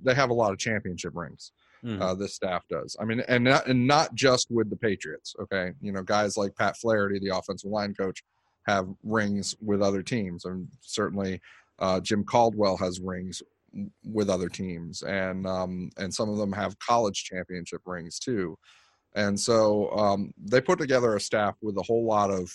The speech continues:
Speaker 1: a whole lot of championships and, and that sort of pedigree. And then their first pick is a guy that has two championships, and that's Christian Wilkins,
Speaker 2: Mm-hmm.
Speaker 1: and was a big part of those cha-, championship teams.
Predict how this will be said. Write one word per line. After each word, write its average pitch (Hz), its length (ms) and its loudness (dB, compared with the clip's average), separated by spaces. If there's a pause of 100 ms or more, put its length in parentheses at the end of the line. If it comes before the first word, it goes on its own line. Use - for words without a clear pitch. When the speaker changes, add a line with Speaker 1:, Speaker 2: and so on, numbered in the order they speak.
(120)
Speaker 1:
a 104 60 -4
whole 123 200 0
lot 104 220 2
of 95 180 -2 (120)
championships 101 800 -6
and, 90 420 -8 (480)
and 92 380 -4
that 104 240 0
sort 98 200 -2
of 85 80 -6
pedigree. 95 500 -2
And 113 200 -4
then 127 120 0
their 110 100 0
first - 440 2 (140)
pick 90 240 0 (540)
is 110 160 0
a 110 60 0
guy 107 340 4
that 87 140 -2
has 98 220 -2
two 104 200 -2
championships, - 880 -8
and 92 80 -6
that's 90 160 -4
Christian 90 400 -6
Wilkins, 90 440 -8
Speaker 2:
Mm-hmm. 101 180 -10 (360)
Speaker 1:
and 101 100 -8
was 104 200 0
a - 20 0
big 117 180 0
part 202 220 2
of 98 80 -2
those 90 220 -4
cha-, 90 220 -6 (120)
championship 85 640 -8
teams. - 300 -16